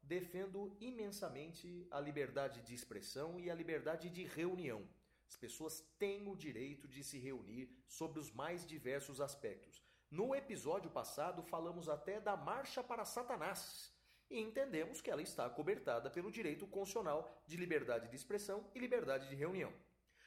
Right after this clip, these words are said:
Muitas pessoas agora vão se manifestar contra algumas instituições,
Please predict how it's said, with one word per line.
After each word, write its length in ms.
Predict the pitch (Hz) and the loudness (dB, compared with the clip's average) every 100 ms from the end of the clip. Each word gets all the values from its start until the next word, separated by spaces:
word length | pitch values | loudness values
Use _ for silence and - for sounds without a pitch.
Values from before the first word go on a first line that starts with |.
| - | -8
Muitas 320 | 311 233 160 | -4 -2 -2
pessoas 440 | - 135 - 196 202 | -4 -6 0 0 2
agora 280 | 185 151 160 | 2 4 4
vão 240 | 180 254 | 2 0
se 160 | - 185 | 0 -2
manifestar 640 | 151 139 117 - 160 190 185 - - - | -2 -2 -6 -2 0 0 -2 -14 -20 2
contra 440 | 202 240 233 233 233 233 - - | 6 6 4 4 4 0 -6 -4
algumas 480 | 214 214 254 302 240 | 0 2 0 0 -2
instituições, 840 | 240 - 233 226 214 160 147 - | -4 -6 -6 -6 0 0 -2 -8